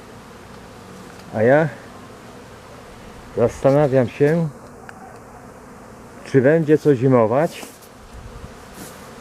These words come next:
Tu jest mój, moja słabiutka rodzina, którą połączyłem,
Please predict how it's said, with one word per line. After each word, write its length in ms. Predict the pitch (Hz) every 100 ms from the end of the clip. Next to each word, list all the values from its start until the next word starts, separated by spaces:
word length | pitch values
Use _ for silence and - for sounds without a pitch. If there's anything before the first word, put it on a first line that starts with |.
| - - -
Tu 60 |
jest 240 | 147 139 113
mój, 240 | 147 139 98 - - - - - - - - - - - -
moja 240 | 151 156 147
słabiutka 540 | - 147 151 - 147
rodzina, 480 | 139 123 143 135 147 143 127
którą 380 | - 147 143 127
połączyłem, 760 | 147 147 135 - 156 139 131